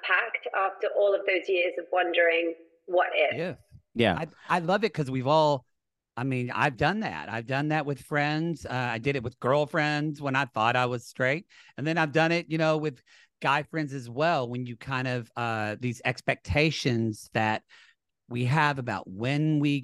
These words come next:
Speaker 2: I mean, it makes me laugh in some ways 'cause I think, "Oh, I thought I needed to be married when I was twenty-two." But what I love about this show is that you're kind of calling everybody's bluff, like, put up or shut up. You make these in life. And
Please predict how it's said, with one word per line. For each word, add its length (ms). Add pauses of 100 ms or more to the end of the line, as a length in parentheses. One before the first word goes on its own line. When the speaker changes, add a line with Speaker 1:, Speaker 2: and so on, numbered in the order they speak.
(100)
Speaker 2:
I 40
mean, 220
it 80
makes 260
me 120
laugh 240
in 80
some 200
ways 220
'cause 140
I 40
think, 200
"Oh, 160
I 100
thought 220
I 40
needed 260
to 80
be 140
married 360
when 120
I 80
was 200 (360)
twenty-two." 600
But 120
what 140
I 60
love 260
about 320
this 160
show 680 (480)
is 240
that 460
you're 200
kind 360
of 200 (200)
calling 460
everybody's 440
bluff, 480
like, 340 (280)
put 160
up 180
or 100
shut 300
up. 300 (340)
You 160
make 260
these 220
in 140
life. 460
And 380